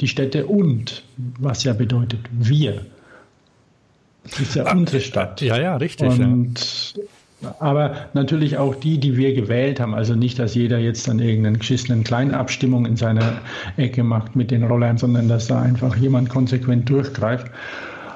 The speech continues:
Speaker 1: und, und vernünftig plant und auch Leute hat. Da muss ja auch in Los Angeles sich dann jemand drum kümmern anscheinend, ne?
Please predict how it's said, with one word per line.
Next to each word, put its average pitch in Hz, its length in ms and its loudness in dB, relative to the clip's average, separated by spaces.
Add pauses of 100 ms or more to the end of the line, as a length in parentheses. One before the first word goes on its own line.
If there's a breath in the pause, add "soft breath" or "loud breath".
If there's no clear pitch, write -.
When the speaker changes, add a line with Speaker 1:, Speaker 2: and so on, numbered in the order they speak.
(140)
Speaker 1:
und, 139 480 0 (160)
und 143 160 2
vernünftig 131 560 0
plant 120 480 0
und 127 220 0
auch 120 160 2
Leute 139 420 2
hat. 110 300 -6
Da 127 40 0
muss 123 280 2
ja 135 100 -2
auch 123 140 0
in 127 120 2
Los 120 140 -2
Angeles 131 460 0
sich 123 120 -2
dann 120 160 0
jemand 117 380 2
drum 135 160 0
kümmern 110 380 0
anscheinend, 104 640 -2
ne? 139 100 -2